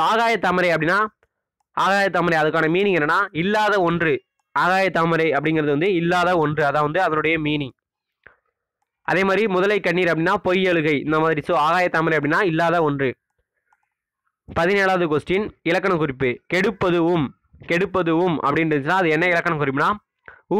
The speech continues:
அப்படின்னு முடிஞ்சா இன்னிசை அளபடை. கெடுப்பதுவும் அப்படின்னா வந்து இன்னிசை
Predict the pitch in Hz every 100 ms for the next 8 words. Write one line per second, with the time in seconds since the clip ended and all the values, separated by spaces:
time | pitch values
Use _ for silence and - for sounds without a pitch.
0 | 226 180 180 165 156 185 208 - _ _
1 | _ _ _ _ _ _ _ _ 160 202
2 | 233 214 220 208 - 156 170 156 143 123
3 | - - 160 185 180 165 170 180 147 139
4 | 147 175 165 170 226 - _ _ - 175
5 | 214 190